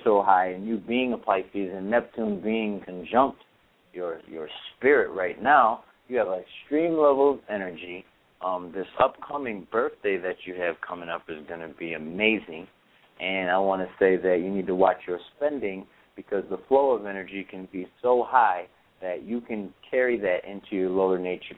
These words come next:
nature easy. Not saying that that's a bad thing, you know, but when you do get groups and sums of money, the speed in which you spend them, uh, um, you should watch. You, you still need to practice discipline because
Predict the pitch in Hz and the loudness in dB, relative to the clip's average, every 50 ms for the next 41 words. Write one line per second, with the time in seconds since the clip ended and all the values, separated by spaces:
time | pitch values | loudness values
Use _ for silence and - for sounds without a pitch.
0 | _ _ - 90 85 82 - - 80 - - - 123 127 123 104 90 82 80 85 | _ _ -16 -14 -14 -12 -10 -8 -8 -6 -2 0 2 2 2 0 -2 -6 -4 -2
1 | 95 - - - - - 113 110 107 104 98 90 - - - 82 - - 80 - | -2 -2 -2 -2 -4 -2 -2 0 0 0 0 -2 -2 -2 -4 -4 -4 -6 -8 -2
2 | - 117 123 143 147 117 - - 98 92 87 85 85 _ _ _ _ _ _ _ | 2 4 4 4 4 2 -2 -8 -12 -10 -10 -12 -16 _ _ _ _ _ _ _
3 | _ - 92 90 95 95 98 95 87 101 98 92 85 92 95 95 95 95 92 - | _ -16 -12 -6 -2 -2 -2 0 2 2 2 2 2 0 -2 -2 -4 -4 -6 -2
4 | - 131 139 147 127 107 107 101 87 - - - - 104 95 - - - 92 95 | 2 4 4 4 6 6 6 4 4 2 -4 -4 -2 -2 -2 -4 -6 -16 -16 -16
5 | - - - 98 92 92 85 85 87 82 90 90 87 82 82 82 82 - _ _ | -10 -6 -4 -4 -4 -4 -6 -8 -10 -10 -8 -6 -6 -6 -6 -8 -12 -16 _ _
6 | _ _ _ - - - - - - - 120 123 123 117 113 104 95 95 92 - | _ _ _ -20 -20 -20 -20 -14 -4 0 2 4 4 4 2 2 0 0 -2 -4
7 | - 92 85 - - - - 120 127 127 117 98 92 90 85 85 82 85 - _ | -6 -8 -10 -10 -10 -4 0 0 0 0 0 -2 -2 -2 -2 -4 -6 -10 -14 _
8 | _ _ _ _ - 87 90 85 78 78 71 - 80 85 82 82 85 90 92 - | _ _ _ _ -2 0 2 2 2 0 -2 0 0 0 0 0 -2 -6 -6 -6
9 | - 90 85 85 87 90 98 101 98 92 - - 85 85 82 85 - 80 82 85 | -6 -4 -2 0 4 6 6 6 6 4 0 -6 -16 -16 -16 -16 -16 -18 -18 -18
10 | - - _ - 113 113 110 110 104 95 101 - - - 107 101 98 - - 95 | -20 -12 _ -2 -2 -2 -2 -2 -4 -6 -8 -8 0 2 2 2 2 0 -6 -12
11 | 90 - _ - 117 117 - 104 - _ - 95 92 92 87 82 - - 95 87 | -12 -12 _ -10 -10 -10 -10 -12 -20 _ -12 -10 -8 -8 -8 -10 -6 -4 -4 -4
12 | 82 | -4